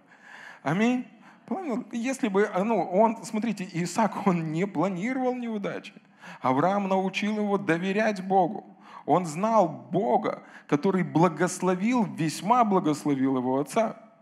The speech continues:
И он, я себе представляю так: «Раз папа был послушен Богу,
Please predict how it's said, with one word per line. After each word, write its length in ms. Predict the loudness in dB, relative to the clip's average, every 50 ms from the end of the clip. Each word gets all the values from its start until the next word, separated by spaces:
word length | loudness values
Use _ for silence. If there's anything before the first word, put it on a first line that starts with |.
| _ _ _ _ _ _ _ _ _ _ _ _ _ _ _ _ _ _
И 80 | -2 0
он, 260 | 0 0 0 -2 -6 -6
я 180 | -2 0 0 0
себе 220 | 0 -2 -6 -6
представляю 580 | -6 -6 -8 -6 -4 -4 -2 0 0 0 0 -2
так: 340 | -2 -2 -2 -2 -4 -8 -4
«Раз 280 | 0 0 0 0 -2
папа 340 | -2 0 0 2 2 2 0
был 220 | 0 0 -2 -2 -2
послушен 640 | -4 -6 -8 -6 -6 -6 -6 -4 -6 -8 -8 -4
Богу, 400 | 0 2 2 2 2 0 -6 -10